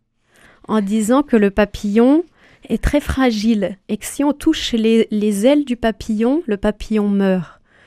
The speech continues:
Par contre, euh, si on laisse le papillon s'envoler, les vibrations de ses ailes auront un impact à l'autre bout du monde.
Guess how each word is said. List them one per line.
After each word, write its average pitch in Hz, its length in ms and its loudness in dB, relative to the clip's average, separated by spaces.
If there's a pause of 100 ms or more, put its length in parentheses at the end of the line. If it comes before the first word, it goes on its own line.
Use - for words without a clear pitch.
(120)
Par 196 260 -4
contre, 285 520 -2 (600)
euh, 190 320 -2
si - 420 -8
on 190 100 -2
laisse 214 440 -2
le 196 120 -2
papillon 220 520 -2
s'envoler, 202 680 -2 (360)
les 202 180 0
vibrations 233 840 0
de 202 120 -2
ses 190 440 -2
ailes 233 260 0 (400)
auront 220 380 2
un 196 160 2
impact 202 520 -2
à 202 100 0
l'autre 220 540 -2
bout 196 160 -4
du 190 140 -6
monde. 180 420 -4